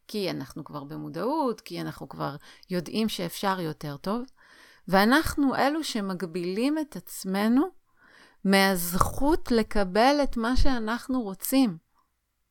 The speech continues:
אוקיי, אני אחזור על זה עוד פעם. אנחנו מאמינים מכיו-, דווקא אלה שעושים תהליכים, דווקא אלה שבמודעות, שמכיוון שעוד לא הגענו לרמה הגבוהה, ואני אגלה לכם סוד, לעולם לא נגיע לרמה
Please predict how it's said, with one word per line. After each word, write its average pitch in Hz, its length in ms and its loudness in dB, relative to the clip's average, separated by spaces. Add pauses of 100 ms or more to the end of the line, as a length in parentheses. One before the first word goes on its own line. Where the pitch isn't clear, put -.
(840)
אוקיי, 208 220 -4
אני 196 140 -2
אחזור 202 280 0
על 269 160 4
זה 208 120 0
עוד 262 100 0
פעם. 196 180 6 (100)
אנחנו 247 520 0
מאמינים 196 720 -4 (500)
מכיו-, 220 320 0
דווקא 269 440 6 (160)
אלה 233 220 0
שעושים 175 580 -12
תהליכים, - 580 -12
דווקא 233 340 -4
אלה 226 220 -4
שבמודעות, 165 840 -8 (420)
שמכיוון 208 520 -2
שעוד 220 280 -2
לא 285 200 4
הגענו 226 340 4
לרמה 180 400 0
הגבוהה, 170 360 -2
ואני 165 200 -4
אגלה 175 280 0
לכם 170 220 -4
סוד, 165 260 -8
לעולם 233 460 6
לא 214 120 -2
נגיע 180 520 0
לרמה 160 480 0